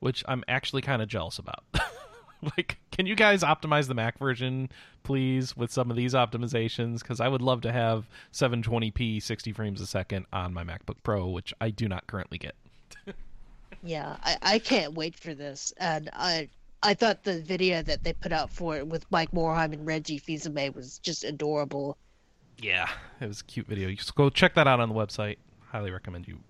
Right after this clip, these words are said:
Speaker 1: you watch it. Oh, a game called Outward was announced, and this looks like a generic action R P G survival game.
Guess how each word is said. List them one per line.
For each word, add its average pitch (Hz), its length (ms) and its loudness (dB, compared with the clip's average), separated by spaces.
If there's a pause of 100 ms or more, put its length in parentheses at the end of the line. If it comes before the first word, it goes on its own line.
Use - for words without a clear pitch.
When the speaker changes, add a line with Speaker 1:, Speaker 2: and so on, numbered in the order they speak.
(260)
Speaker 1:
you - 100 -14
watch - 240 -14
it. - 180 -18 (880)
Oh, 285 220 6
a 170 60 4
game 247 240 6
called 208 240 4
Outward 202 340 6
was 165 160 2
announced, 165 500 2
and 147 280 2
this 190 160 0
looks - 180 -2
like 147 300 4
a 151 160 0
generic 143 480 2
action 147 340 0
R 147 80 4
P 143 140 2
G 151 160 0
survival 170 480 4
game. 107 340 -2